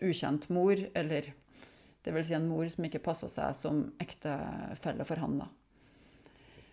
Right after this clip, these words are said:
Så uansett, Sofie vokste jo da opp, eh, under svært gode kår, og når du er, eh, bedre stilt, eh, en bedre stilt datter, så ligger det der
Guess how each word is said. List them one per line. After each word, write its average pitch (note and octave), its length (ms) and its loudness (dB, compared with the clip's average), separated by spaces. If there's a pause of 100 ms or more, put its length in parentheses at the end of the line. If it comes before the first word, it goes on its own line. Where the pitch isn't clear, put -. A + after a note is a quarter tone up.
(140)
Så D#4 220 2
uansett, G3 560 8
Sofie C4 560 6
vokste B3 320 4
jo G#3 80 8
da G3 160 12
opp, - 320 -2
eh, F3+ 880 6
under D#3+ 240 4
svært D#3+ 400 2
gode E3 220 4
kår, C#4 340 8 (160)
og F#3+ 240 4
når F3 160 4
du E3 80 4
er, D#3 400 0
eh, D#3 380 2 (560)
bedre D#3 340 4
stilt, - 640 -2
eh, E3 340 2 (220)
en D#3+ 220 -2
bedre D3+ 260 2
stilt - 240 -4 (100)
datter, A3+ 540 4
så F3+ 500 2 (800)
ligger A#3+ 440 4
det E3+ 100 6
der D#3+ 160 8